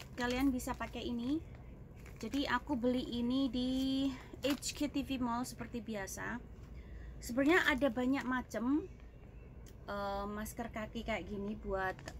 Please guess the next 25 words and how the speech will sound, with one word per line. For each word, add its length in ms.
eh, 240
ngelupasin 720
apa 260
itu, 160
buat, 240
eh, 240
ngelupasin 880
kulit 300
mati 580
yang 160
kasar-kasar 720
gitu 240
di 160
telapak 400
kaki. 320
Coba 320
aku 160
lihat 320
harganya, 1160
aku 240
beli, 460
pas 180
aku 240
beli 160
harganya 320